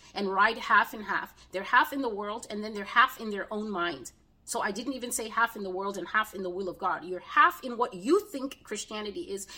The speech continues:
and then half in carnality. And you think that both those halves come together to make a whole Christian. They do not.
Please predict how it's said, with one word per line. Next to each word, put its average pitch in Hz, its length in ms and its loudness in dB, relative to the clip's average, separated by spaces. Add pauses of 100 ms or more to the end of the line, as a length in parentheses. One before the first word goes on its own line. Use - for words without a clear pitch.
and 208 140 -4
then 233 100 -2
half 294 500 4
in 240 140 -8
carnality. 196 800 -4 (160)
And 214 140 -6
you 233 80 -8
think 269 240 -6
that 185 160 -6
both 220 180 -2
those 214 220 -4
halves 185 260 0
come 202 240 -8
together 175 360 -8
to 185 120 -10
make 175 240 -6
a 185 60 -10
whole 185 240 -8
Christian. 165 500 -12
They 202 300 -2
do 190 240 -6
not. 180 520 -2